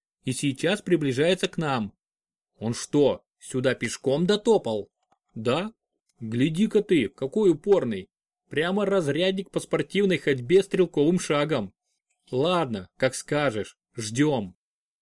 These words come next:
Взяв со столика отобранный мной у покойного Раля П тридцать восемь, она сунула его в боковой карман танкистской куртки, приоткрыла люк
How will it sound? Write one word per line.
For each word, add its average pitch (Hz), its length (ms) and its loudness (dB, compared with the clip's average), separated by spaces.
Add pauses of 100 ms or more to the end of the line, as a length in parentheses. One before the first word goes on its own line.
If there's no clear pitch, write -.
(160)
Взяв 120 340 -2
со 127 140 0
столика 131 480 0
отобранный 127 680 0
мной 143 340 -2
у 120 100 -8
покойного 131 600 0
Раля 131 420 2 (180)
П 139 140 4
тридцать 127 420 -4
восемь, 180 460 -2 (440)
она 220 320 -2
сунула 175 440 0
его 127 320 2
в 104 60 -4
боковой 117 460 0
карман 123 400 -2
танкистской 113 580 -4
куртки, 175 640 -2 (420)
приоткрыла 135 640 2
люк 170 380 2